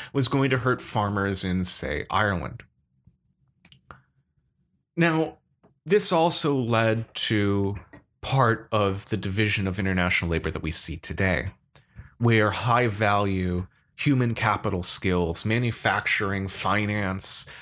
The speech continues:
stem, science, research are located in developed, quote-unquote, economies, the places where the Industrial Revolution happened first.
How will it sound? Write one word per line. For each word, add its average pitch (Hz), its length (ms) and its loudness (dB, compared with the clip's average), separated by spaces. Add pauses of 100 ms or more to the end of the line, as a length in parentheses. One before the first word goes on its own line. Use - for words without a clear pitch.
(320)
stem, 113 640 0
science, 117 680 4
research 107 960 2 (600)
are 113 480 2
located 113 800 0 (280)
in 117 180 2
developed, 98 760 0
quote-unquote, 92 520 -2
economies, 87 560 -4
the 160 80 0
places 123 460 2
where 110 160 0
the 98 80 -2
Industrial 101 420 0
Revolution 90 340 -2
happened - 320 -2
first. - 440 -2